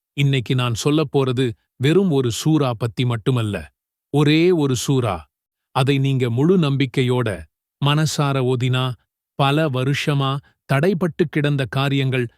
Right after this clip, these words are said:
நடக்காத காரியத்தையும் நடத்தி தரும் சூரா. இந்த சூராவின் அற்புதத்தை புரிந்து கொள்ள நாம்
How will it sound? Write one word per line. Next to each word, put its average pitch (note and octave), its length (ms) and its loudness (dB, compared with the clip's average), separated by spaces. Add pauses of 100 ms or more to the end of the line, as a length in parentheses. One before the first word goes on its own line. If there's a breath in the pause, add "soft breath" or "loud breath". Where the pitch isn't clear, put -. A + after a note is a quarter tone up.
(160)
நடக்காத F3 840 0
காரியத்தையும் C3 680 -2
நடத்தி B2+ 380 -2
தரும் B2 280 -2
சூரா. G#2+ 460 -4 (460)
இந்த D#3 240 2
சூராவின் G3+ 600 0
அற்புதத்தை D3+ 600 0
புரிந்து C#3 380 0
கொள்ள A#2+ 440 -4 (260)
நாம் C3+ 340 0